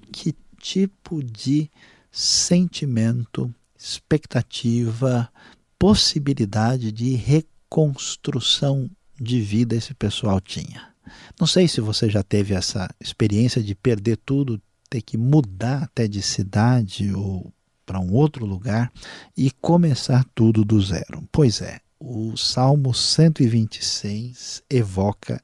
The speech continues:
exatamente essa situação. E é interessante porque, às vezes, quando a gente zera o cronômetro, quando a gente começa tudo de novo, é que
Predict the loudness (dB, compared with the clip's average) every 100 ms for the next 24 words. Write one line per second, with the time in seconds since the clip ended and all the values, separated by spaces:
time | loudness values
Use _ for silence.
0 | -12 -10 -6 0 2 2 _ -4 -2 2
1 | 2 2 -2 -2 -2 -2 -2 -2 -4 -6
2 | -20 _ -8 -6 -6 -6 -6 -6 -6 0
3 | 0 0 -6 -6 -2 0 0 -2 -6 -6
4 | -4 -4 -4 -4 -12 -18 -18 0 4 4
5 | 6 6 4 4 2 4 2 2 -2 0
6 | 2 2 0 -2 -4 2 4 2 -2 -4
7 | 0 0 0 0 4 2 2 -4 -10 _
8 | 2 2 2 0 2 2 2 -2 -18 _
9 | -20 -20 _ 4 4 4 -2 0 2 2